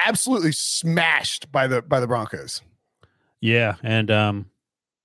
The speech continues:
Speaker 2: Drew Lock and Teddy B both look pretty good. Drew Lock started that game. I think they're gonna swap this time. But as for the, the,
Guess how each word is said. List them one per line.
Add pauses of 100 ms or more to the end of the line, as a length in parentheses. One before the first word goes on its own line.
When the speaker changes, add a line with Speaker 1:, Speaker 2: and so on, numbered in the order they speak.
(360)
Speaker 2:
Drew
Lock
and
Teddy
B
both
look
pretty
good.
Drew
Lock
started
that
game.
I
think
they're
gonna
swap
this
time. (380)
But
as
for
the,
the,